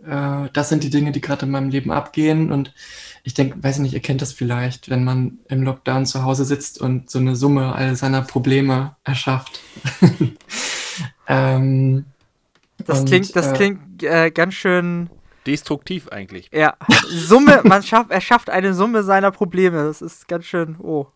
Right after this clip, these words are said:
Speaker 2: <laughs> Ja. Deprimierend.
Speaker 1: Ähm, ja, äh,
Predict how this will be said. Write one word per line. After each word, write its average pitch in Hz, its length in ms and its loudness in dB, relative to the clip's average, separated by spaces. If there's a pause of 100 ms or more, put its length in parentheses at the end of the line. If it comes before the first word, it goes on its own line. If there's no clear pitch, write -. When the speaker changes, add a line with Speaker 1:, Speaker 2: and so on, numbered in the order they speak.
(140)
Speaker 2:
<laughs> 226 1120 -6
Ja. 147 280 0 (880)
Deprimierend. 175 580 2
Speaker 1:
Ähm, 147 220 -8 (1200)
ja, 147 600 0
äh, - 40 -8